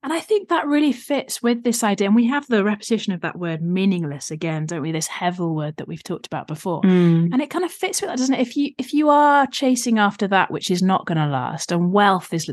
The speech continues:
Speaker 1: is the classic example of that, then that is gonna be so uns-, unsatisfying and eroding of, of who you are, because you're just kinda caught up in that which doesn't last.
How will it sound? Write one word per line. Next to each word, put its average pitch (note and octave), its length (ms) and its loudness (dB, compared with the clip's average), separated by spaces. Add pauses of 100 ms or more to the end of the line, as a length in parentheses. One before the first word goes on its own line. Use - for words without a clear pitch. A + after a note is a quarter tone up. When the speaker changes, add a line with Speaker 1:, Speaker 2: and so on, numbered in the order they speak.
Speaker 1:
is D#3 180 -6
the D#3+ 100 -4
classic E3+ 440 -6
example D#3+ 480 0
of D3 140 -10
that, - 220 -6 (440)
then A3 160 4
that C4+ 120 0
is - 80 -6
gonna A#3 200 4
be E3+ 440 2
so A#3+ 540 0
uns-, F#3+ 380 2 (180)
unsatisfying D#3+ 1200 0
and F#3+ 380 0 (100)
eroding F#3 720 4
of, D3 240 -6 (460)
of E3 120 -6
who - 200 -2
you G3 260 4
are, G#3+ 260 4
because F3 280 0
you're F#3 80 4
just G3 140 -2
kinda F#3 120 -2
caught - 340 0
up - 140 -4
in F3+ 80 -2
that F3 140 -2
which E3+ 160 -8
doesn't E3+ 260 -4
last. D#3 260 0